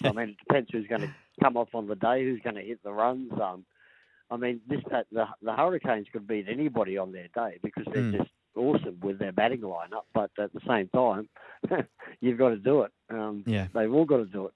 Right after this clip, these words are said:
Speaker 1: They've all got potential match winners, but, um, it's whether they come off or not. So, y-, y-, yeah, I mean, I wouldn't like to be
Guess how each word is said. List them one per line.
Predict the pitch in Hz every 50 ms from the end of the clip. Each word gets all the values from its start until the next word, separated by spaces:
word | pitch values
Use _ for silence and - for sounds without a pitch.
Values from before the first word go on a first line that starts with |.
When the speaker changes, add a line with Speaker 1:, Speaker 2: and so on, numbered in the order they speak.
| _ _ _ _ _ _ _ _ - - - _ _ _ -
Speaker 1:
They've | 127 127
all | 147 175 165
got | 147 147 123 -
potential | - 104 - - 127 117 - 123 107
match | 107 123 143 135 - -
winners, | 117 107 104 117 139 139 - - -
but, | 123 113 - - -
um, | 120 117 113 117 107 - _ _ - _ _ _ _ _ _ -
it's | 123 - -
whether | 135 135 131 123 113
they | 117 117 113
come | - - 123 113 113
off | 127 131 127 -
or | 160 151
not. | 131 107 95 - _ -
So, | - 113 107 107 107 101 - 110 - _ _ _ _ - - - - _ _ _
y-, | - 135 131 107
y-, | 117 139
yeah, | 127 127 123 101 85 - -
I | - 123
mean, | 131 131 123 117 _ _ _ _ _ _ _ _ _ -
I | 123 123
wouldn't | 120 117 117 104 107
like | 107 104 110 104
to | _ 95
be | 101 104 98